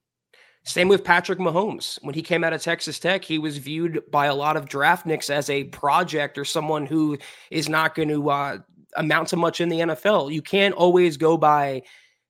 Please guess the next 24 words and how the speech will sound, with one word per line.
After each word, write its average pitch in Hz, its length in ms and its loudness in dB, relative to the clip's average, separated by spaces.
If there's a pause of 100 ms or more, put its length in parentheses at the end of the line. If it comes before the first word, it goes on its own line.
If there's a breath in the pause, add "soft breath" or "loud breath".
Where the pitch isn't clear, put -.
the 143 360 -6
scouting 160 420 2
reports 165 520 0
or 147 80 -4
someone's 156 400 -2
opinion. 170 460 -2
It 147 220 -8
all 156 220 0
comes 147 240 -2
down 156 220 0
to 151 120 -10
the 139 80 -10
coaching. 180 540 0
And 143 180 -6
for 165 220 -4
once, 180 380 0
Chad, 147 320 0
the 143 80 -6
Broncos 180 500 -2
are 170 140 0
in 156 60 0
the 147 60 -4
quarterback 190 560 -2
market, 143 380 -2